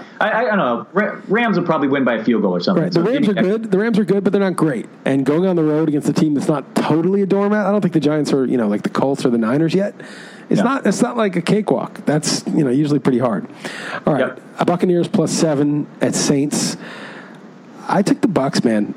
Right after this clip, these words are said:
Speaker 1: I, I, you know, the Saints are good, but they're like a run first and defense team. They're not like a light it up team. And the Bucs have been horrible, but, you know, Winston, Evans, Deshaun Jackson, they can keep up if they need to.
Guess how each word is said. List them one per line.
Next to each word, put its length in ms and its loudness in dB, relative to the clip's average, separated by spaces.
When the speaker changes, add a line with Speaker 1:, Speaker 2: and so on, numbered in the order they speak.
Speaker 1:
I, 340 0
I, 60 2
you 240 2
know, 80 2
the 60 0
Saints 280 2
are 60 2
good, 440 0
but 440 -2
they're 160 2
like 160 0
a 60 2
run 320 2
first 280 0
and 140 0
defense 420 0
team. 240 2
They're 100 2
not 200 0
like 180 0
a 80 4
light 300 2
it 100 2
up 260 -4
team. 340 2
And 300 4
the 60 4
Bucs 540 -2
have 160 2
been 80 4
horrible, 640 2
but, 360 0
you 80 -2
know, 120 0
Winston, 600 2
Evans, 540 2
Deshaun 420 2
Jackson, 320 0
they 120 2
can 220 2
keep 300 2
up 360 0
if 80 0
they 120 2
need 220 2
to. 280 -2